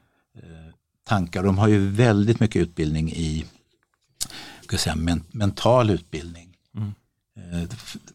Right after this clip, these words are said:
Speaker 1: alltså de har vapenutbildning naturligtvis, men också mycket filosofiskt, tankemässigt och mentalt. Så det är på alla plan.
Speaker 2: Mm.
Speaker 1: Eh, och många eritreaner har ju varit utomlands och utbildat sig och som nu kommer tillbaka.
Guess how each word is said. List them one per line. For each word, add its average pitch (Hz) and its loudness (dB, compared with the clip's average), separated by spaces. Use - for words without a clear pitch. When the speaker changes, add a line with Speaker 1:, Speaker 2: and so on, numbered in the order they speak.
Speaker 1:
alltså 98 2
de 90 4
har 92 4
vapenutbildning 95 0
naturligtvis, 92 -8
men 85 -6
också - -10
mycket - -10
filosofiskt, 85 -4
tankemässigt 87 -2
och 85 -4
mentalt. 82 -8
Så - -2
det 120 6
är 139 6
på - 2
alla 110 4
plan. 98 0
Speaker 2:
Mm. 110 0
Speaker 1:
Eh, 101 -8
och 120 -2
många 123 6
eritreaner 101 2
har - 2
ju 107 6
varit 101 2
utomlands 92 0
och 95 2
utbildat 82 -4
sig - -6
och - -10
som 95 -4
nu 85 -2
kommer 85 -4
tillbaka. 120 -2